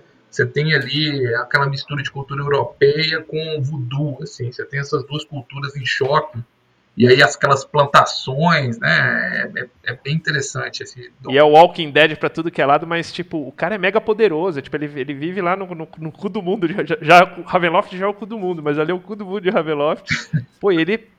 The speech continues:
Speaker 2: é um cara mega poderoso, né? Tipo, que tá de boa ali.
Speaker 1: Sim, sim. E tem vários, cara. Eu sou, eu sou muito fã. Tem, tem até um de, que é de, do cenário de Birthright, que eu acho legal. Ele veio de Ceridian, né? Que é um,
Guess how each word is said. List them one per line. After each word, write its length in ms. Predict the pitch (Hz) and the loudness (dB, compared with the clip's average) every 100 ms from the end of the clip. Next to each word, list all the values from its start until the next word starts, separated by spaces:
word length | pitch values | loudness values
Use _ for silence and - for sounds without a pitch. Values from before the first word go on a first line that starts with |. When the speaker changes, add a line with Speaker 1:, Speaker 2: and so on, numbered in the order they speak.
| - | -8
Speaker 2:
é 80 | 185 | -4
um 60 | |
cara 220 | - 208 | 2 2
mega 220 | 185 208 240 | 4 2 0
poderoso, 580 | 262 269 185 202 143 135 | -2 0 2 2 0 -4
né? 140 | 160 | -6
Tipo, 240 | - 143 147 | -10 -20 -14
que 280 | 160 165 190 _ _ _ - | -8 -8 -10 _ _ _ -12
tá 80 | 190 | -10
de 100 | 269 | -4
boa 240 | 208 208 | 2 4
ali. 280 | 151 143 139 - - - _ _ _ - | 4 2 -2 -18 -20 -20 _ _ _ -14
Speaker 1:
Sim, 360 | - 147 143 | -2 0 0
sim. 400 | 135 127 120 117 - _ _ _ | -2 -2 -2 -2 -10 _ _ _
E 140 | 117 117 | -6 0
tem 300 | 208 226 196 | 2 2 6
vários, 440 | 156 185 143 - | 8 10 8 2
cara. 280 | 131 117 139 | 0 0 -2
Eu 60 | |
sou, 240 | 151 190 196 | -8 -6 -6
eu 60 | |
sou 140 | - 190 | -6 -10
muito 180 | 208 - | -10 -8
fã. 300 | - 127 117 | 2 2 2
Tem, 160 | 165 185 180 143 | 0 0 -2 0
tem 140 | 180 | 4
até 240 | 208 202 220 | 6 6 2
um 60 | 214 | 0
de, 160 | 214 - | -10 -2
que 120 | 185 | 0
é 80 | 185 | 0
de, 120 | 208 | -2
do 280 | 196 151 165 | -8 -8 -2
cenário 300 | 175 165 180 | 4 6 4
de 80 | |
Birthright, 640 | 147 180 180 127 143 156 - | 0 -2 0 4 6 4 2
que 60 | |
eu 60 | 120 | 0
acho 200 | 120 - | 0 0
legal. 480 | - - 127 135 - _ _ | -4 0 0 0 -4 _ _
Ele 140 | 120 117 | -2 -2
veio 340 | 107 147 147 | 2 2 2
de 240 | 120 120 110 | -2 -4 -6
Ceridian, 560 | - 110 135 160 110 | -4 -4 -4 -2 -2
né? 140 | 107 131 | -2 -4
Que 120 | 117 | -4
é 60 | 120 | -6
um, 280 | 131 - | -6 -8